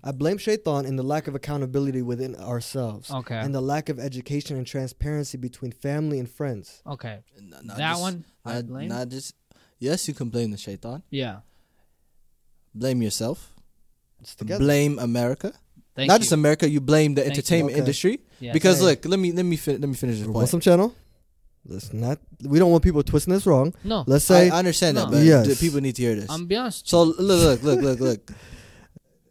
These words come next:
Speaker 3: yes,
Speaker 1: Don't
Speaker 3: yes,
Speaker 1: get
Speaker 3: wo-,
Speaker 1: me. Don't
Speaker 3: yes,
Speaker 1: get the
Speaker 3: woman.
Speaker 1: F B I knocking on my
Speaker 2: Yeah.
Speaker 3: Look,
Speaker 1: door.
Speaker 3: look, look, and relax. Yes, women are victims.
Speaker 2: Yeah.
Speaker 3: But men are victims as well. They are being targeted. They,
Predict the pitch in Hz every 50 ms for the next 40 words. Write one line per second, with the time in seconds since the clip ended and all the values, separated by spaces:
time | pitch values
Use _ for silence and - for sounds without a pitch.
0 | _ - 135 143 160 190 214 208 - - - - - 147 180 208 208 - 127 -
1 | 165 135 147 143 131 123 139 160 190 208 - 139 143 147 185 - 143 143 143 143
2 | 143 143 143 143 - 139 135 135 139 160 175 143 139 139 170 156 151 143 135 127
3 | 120 113 120 123 123 - - 92 110 - 107 127 123 120 104 - - - - -
4 | - _ _ _ _ _ _ _ _ _ _ _ - 131 160 214 233 - - 139
5 | 131 131 151 175 185 175 156 143 139 143 - - 131 120 110 117 113 - - 123
6 | 147 202 214 - - - 135 127 120 101 98 - - 95 117 139 143 143 156 170
7 | 185 190 196 190 185 - 143 156 160 151 143 131 147 165 165 - - 180 180 175
8 | 185 190 247 285 480 392 - - - _ _ _ _ _ _ - 147 143 175 185
9 | 185 170 190 185 175 165 - - - 214 226 240 175 143 113 95 - - _ _
10 | _ _ _ _ _ _ 147 156 175 151 120 113 117